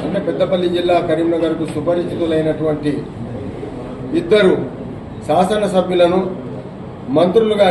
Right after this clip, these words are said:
నియుక్తులు చేయడం వల్ల, దాంట్లో మొదటిగా డాక్టర్ వివేక్ వెంకటస్వామి గారికి, మరి అదేవిధంగా అడ్లూరు లక్ష్మణ్ కుమార్ గారిని నియుక్తులు చేయడం వల్ల పెద్దపల్లి, కరీంనగర్ జిల్లా,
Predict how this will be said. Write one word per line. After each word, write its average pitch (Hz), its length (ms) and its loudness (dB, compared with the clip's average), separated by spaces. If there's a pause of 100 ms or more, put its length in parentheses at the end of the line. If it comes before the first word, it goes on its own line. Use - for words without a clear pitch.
నియుక్తులు 185 480 2
చేయడం 170 320 4 (100)
వల్ల, 160 160 2 (1160)
దాంట్లో 180 280 4 (120)
మొదటిగా 185 400 4 (1040)
డాక్టర్ 170 380 4 (100)
వివేక్ 190 380 2
వెంకటస్వామి 175 540 2
గారికి, 170 420 2 (840)
మరి 156 200 2
అదేవిధంగా 180 600 4 (440)
అడ్లూరు 180 340 0
లక్ష్మణ్ 185 360 0
కుమార్ 175 320 2
గారిని 156 340 2 (1000)
నియుక్తులు 180 500 0
చేయడం 170 320 4
వల్ల 165 160 6 (1160)
పెద్దపల్లి, 180 480 2
కరీంనగర్ 175 540 2
జిల్లా, 160 240 4